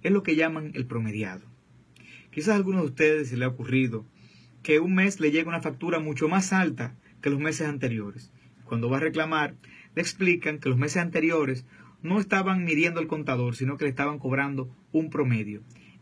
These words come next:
Que cuando fueron a medir, hubo que sumarle la diferencia de lo que usted había dejado de pagar los meses anteriores y que por eso le llegó la factura tan alta. Entonces, usted se va para su casa porque entiende que lo que le están cobrando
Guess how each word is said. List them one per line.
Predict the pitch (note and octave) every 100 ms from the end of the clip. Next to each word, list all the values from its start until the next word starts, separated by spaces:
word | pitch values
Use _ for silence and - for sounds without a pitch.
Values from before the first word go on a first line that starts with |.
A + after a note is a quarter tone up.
| -
Que | B2
cuando | A#2 G#2+
fueron | - C#3+ D#3+
a |
medir, | E3+ E3+ F#3 F3 - - - - - _ C#3+
hubo | D3+ D#3+
que | D#3+
sumarle | F3 E3+ E3+ C#3 C3 C3
la | C3
diferencia | B2+ B2+ C3 D#3 E3+ C3+ C3 A#2 - -
de | C3+
lo | C#3
que | C3
usted | B2 D3+
había | D#3
dejado | C#3+ D3
de | D3
pagar | C3+ C3+ C#3
los | C#3 B2+
meses | C#3+ D#3 D3
anteriores | C#3+ C#3 D#3 D3+ B2+ B2 B2 - - -
y | E3
que | F#3+
por | F#3+ F3
eso | D#3+ D#3 D3+
le | C3
llegó | B2+ B2 C#3+
la | C#3+
factura | B2 A2 D3+ C#3+ C#3 - - -
tan | - A#2
alta. | A#2+ G#2 F#2+ - - - - - - -
Entonces, | F3+ F#3+ F#3+ F#3 E3+ - - - -
usted | B2 C#3
se | C#3
va | D3+ D3
para | D3+ E3
su | F#3
casa | F3 D3+ C#3 C#3 - _ -
porque | E3+ F3
entiende | E3+ D#3+ C#3+ C3 B2+ C3 _ - - - -
que | -
lo | C3
que | C3
le |
están | B2+ D#3 D#3
cobrando | D#3+ D#3 C#3 B2+ B2+